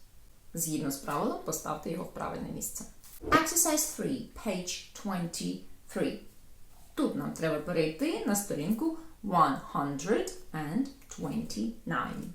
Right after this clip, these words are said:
Переходимо. І знов-таки ми відпрацьовуємо конструкції to, enough,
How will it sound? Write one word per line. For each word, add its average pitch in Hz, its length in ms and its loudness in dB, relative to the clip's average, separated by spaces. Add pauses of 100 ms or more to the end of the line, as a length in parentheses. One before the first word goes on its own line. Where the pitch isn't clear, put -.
(160)
Переходимо. 147 580 0 (560)
І 170 100 2
знов-таки 269 520 2
ми 302 220 8
відпрацьовуємо 269 1040 6
конструкції 139 1120 0 (460)
to, 285 160 6 (500)
enough, 277 340 8